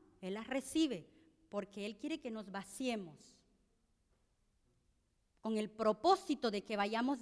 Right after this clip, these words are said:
llenos de aquí. Que en la adoración y que en la alabanza y que en la palabra hayas recibido lo que tu corazón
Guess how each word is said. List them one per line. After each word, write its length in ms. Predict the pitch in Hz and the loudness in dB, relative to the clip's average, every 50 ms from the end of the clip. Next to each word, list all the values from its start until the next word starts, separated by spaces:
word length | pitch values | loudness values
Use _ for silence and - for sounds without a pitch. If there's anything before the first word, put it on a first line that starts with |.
| 214 | -4
llenos 680 | 202 233 302 302 302 311 294 247 202 185 - - - - - - _ _ _ _ _ _ _ - - _ _ _ _ _ _ | 2 6 8 8 10 8 8 6 2 -2 -6 -12 -16 -18 -20 -20 _ _ _ _ _ _ _ -20 -20 _ _ _ _ _ _
de 140 | 175 208 202 | -8 -6 -6
aquí. 400 | 190 - - 208 196 185 175 170 - _ _ _ _ _ _ _ _ _ _ _ _ _ _ _ _ _ _ - _ _ _ _ _ _ _ _ | -6 -6 -8 -12 -12 -12 -14 -16 -20 _ _ _ _ _ _ _ _ _ _ _ _ _ _ _ _ _ _ -20 _ _ _ _ _ _ _ _
Que 120 | - 254 | 0 2
en 60 | 226 226 | 2 4
la 40 | |
adoración 680 | 226 220 220 226 233 226 - - 285 330 330 349 349 330 | 2 2 4 2 0 0 -2 2 6 10 10 12 12 10
y 120 | 294 247 | 8 6
que 140 | - - 240 | 4 0 0
en 60 | 226 | 0
la 60 | 220 | 2
alabanza 480 | 220 214 220 262 339 370 370 359 302 269 | 4 6 8 10 12 12 12 10 8 4
y 40 | 254 | 4
que 100 | - 226 | 4 4
en 60 | 226 | 4
la 120 | 220 220 | 4 4
palabra 380 | - 226 277 311 330 285 269 226 | 4 4 6 6 6 8 6 6
hayas 240 | 262 294 302 285 294 | 6 6 4 4 6
recibido 920 | 302 302 294 294 - - 262 262 233 330 339 330 240 226 202 185 165 - - - | 8 8 8 6 4 -2 -2 6 8 10 10 10 10 6 2 2 0 -2 -8 0
lo 140 | 220 233 233 | 2 2 4
que 120 | - 262 | 4 2
tu 160 | 262 - 277 | 2 2 0
corazón 720 | - 269 262 254 254 254 - - - 320 302 285 240 190 165 | 6 6 8 8 8 4 2 0 4 6 6 6 4 2 0